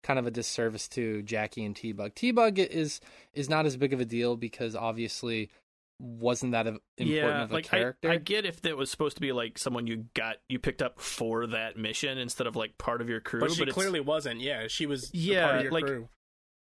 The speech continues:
Speaker 2: I don't, I don't know. Like, ser-, right whenever it moves into the montage and he's like, "Hey, let's go to, go see my mom. We'll have lunch."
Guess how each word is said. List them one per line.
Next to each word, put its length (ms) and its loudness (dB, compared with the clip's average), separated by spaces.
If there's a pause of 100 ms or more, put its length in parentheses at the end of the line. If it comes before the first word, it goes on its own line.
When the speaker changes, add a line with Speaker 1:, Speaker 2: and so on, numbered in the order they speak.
(300)
Speaker 2:
I 120 2
don't, 200 0
I 120 0
don't 140 2
know. 200 0
Like, 280 -2 (180)
ser-, 280 -2 (1800)
right 280 0
whenever 540 2
it 140 0
moves 480 2
into 220 0
the 80 2
montage 640 -2
and 80 -2
he's 100 -2
like, 180 0
"Hey, 300 2
let's 160 0
go 260 2
to, 200 -12
go 140 2
see 140 -2
my 120 2
mom. 400 2
We'll 140 2
have 180 0
lunch." 440 -2